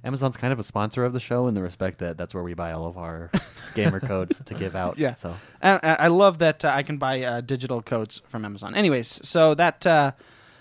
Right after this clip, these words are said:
Speaker 2: fifty dollar promotion is now in play. So, um, I believe that's only till the thirty-first, though, of May. So you have two days from right now. So you have Saturday and Sunday if you hear this this weekend. And to,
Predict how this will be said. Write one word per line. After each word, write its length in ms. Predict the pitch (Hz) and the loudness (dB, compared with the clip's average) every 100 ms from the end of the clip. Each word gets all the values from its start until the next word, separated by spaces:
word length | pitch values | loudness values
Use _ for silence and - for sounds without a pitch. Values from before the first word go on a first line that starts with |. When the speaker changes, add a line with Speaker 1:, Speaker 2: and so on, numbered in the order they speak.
| _ | _
Speaker 2:
fifty 240 | - 180 185 | -4 -2 4
dollar 160 | 180 170 | 4 4
promotion 440 | 175 175 - 190 | 2 0 0 -2
is 200 | 160 139 | -2 0
now 420 | 160 160 165 170 | 4 6 6 6
in 220 | 156 151 | 4 -2
play. 300 | 135 131 110 | -2 -2 -2
So, 380 | 110 - 135 117 - | -6 -2 0 0 -2
um, 320 | 123 110 110 _ _ _ _ _ - 180 | -6 -6 -12 _ _ _ _ _ -4 0
I 60 | |
believe 220 | 175 233 | 2 2
that's 200 | 214 190 - | 4 2 2
only 220 | 196 208 | 2 2
till 240 | - 180 165 | 2 0 0
the 80 | 151 | -2
thirty-first, 840 | 185 170 147 - - 180 - - | 0 -2 -4 -12 -4 -2 -2 -4
though, 320 | 127 117 113 - - | -4 -2 -6 -10 0
of 240 | 131 120 | 0 2
May. 300 | 135 123 110 | 0 0 -4
So 160 | - 147 | -2 2
you 120 | 147 | 2
have 160 | 147 - | 0 -4
two 180 | 220 | -8
days 280 | 202 196 190 | -4 -2 -4
from 260 | - 151 147 | 0 2 4
right 180 | 147 - | 2 2
now. 340 | 139 107 107 - _ | -2 0 -6 -10 _
So 140 | - 160 | -2 2
you 100 | 151 | 4
have 240 | 156 143 | 2 0
Saturday 460 | - - 185 180 175 | -2 0 2 2 0
and 120 | 147 | 0
Sunday 240 | 165 151 | -2 -2
if 220 | 143 143 147 | 0 -2 0
you 80 | |
hear 240 | 139 147 151 | 0 0 0
this 340 | 135 - - - | 0 -4 -10 -10
this 200 | 139 - | -10 -8
weekend. 420 | 127 120 110 110 _ _ _ _ _ _ - - _ | -12 -10 -12 -12 _ _ _ _ _ _ -20 -20 _
And 140 | 139 | -6
to, 120 | 131 | -4